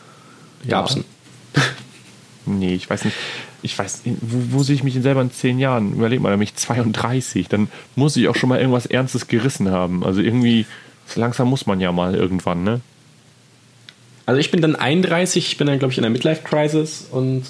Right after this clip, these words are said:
Speaker 2: ähm, hoffe, ich hab noch alle meine Haare und
Speaker 1: Aber
Speaker 2: dann
Speaker 1: ich
Speaker 2: bin ich
Speaker 1: glaub,
Speaker 2: halt zufrieden.
Speaker 1: ich glaub, ich sehe mich dann in The Boo. Weißt du, Niklas? The
Speaker 2: Wo
Speaker 1: Boo.
Speaker 2: siehst du dich?
Speaker 1: In The Boo.
Speaker 2: Was ist das?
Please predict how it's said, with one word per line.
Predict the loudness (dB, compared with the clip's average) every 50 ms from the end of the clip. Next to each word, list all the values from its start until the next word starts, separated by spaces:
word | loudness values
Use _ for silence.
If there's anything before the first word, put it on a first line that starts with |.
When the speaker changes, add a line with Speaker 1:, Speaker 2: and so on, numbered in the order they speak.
| -6 -4
Speaker 2:
ähm, | -4 -2 -2 -4 -4 -4 -4 -6 -6 -8 -14 -20 -20 _ -20 _ _ -20 -14 -6 -4
hoffe, | -4 0 0 0
ich | 0 0
hab | -2 -2 -2
noch | -2 0
alle | 2 2 2
meine | 2 2 2 0 0
Haare | 0 0 0 0 0 0 0 -2 -4 -10 -20 -20 -20 -20 -20 -20 -20 -20 -20 -20 -20 -20 -20 -20 _ _ _ _ -2
und | -2 -2 -2 -4 -6 -8 -10 -14 -18 -20 -20 -20 -20 _ -20 -20 _ -20 -20 -20 -20 -14 -6
Speaker 1:
Aber | -2 0 2
Speaker 2:
dann | 2
Speaker 1:
ich | 2
Speaker 2:
bin | 4 2
ich | 2
Speaker 1:
glaub, | 2
Speaker 2:
halt | 0 -2
zufrieden. | -4 -8 -4 -2 -2 0
Speaker 1:
ich | 2
glaub, | 2 2 2 0
ich | 0
sehe | 0 2 2
mich | 2 2 0
dann | 0 2 2
in | 2 2 2 0
The | 0 0 0 0
Boo. | 2 4 4 4 6 6 4 2 -2 -6 -16 -20 -20 -20 -20 -20 -20 -20 _ _ _ _ _ _ _ _ _ _ _ _ _ _ _ _ _ _ _ _ _ _ _ _ _ _ _ _ _ _ _ _ _ _ _ _ _ _ _ _ _ _ _ _ _ _ _ _ _ _ _ _ _ _ _ _ _ _ _ _ _ _ _ _ -8
Weißt | -8 -8 -4 -2
du, | -2 -2 -2 -4 _ _ _ _ _ _ _ -8
Niklas? | -6 -6 -4 -4 -4 -4 -6 -10 _ _ _ -4
The | 0
Speaker 2:
Wo |
Speaker 1:
Boo. | 2 4
Speaker 2:
siehst | 4 4 4
du | 2
dich? | 0 -2 -2 -4 -14 _ _ -4
Speaker 1:
In | -2 0 0 2 2 2
The | 2 2
Boo. | 2 4 4 4 4 4 2 0 -4 -12 -20 _ _ _ _ _ _ _ _ _ _ _ _ _ _ _ _ _ _ -20 -20 _ -14 -8 -4
Speaker 2:
Was | -4 -4 -4 -4
ist | -2 -2
das? | -2 -2 -2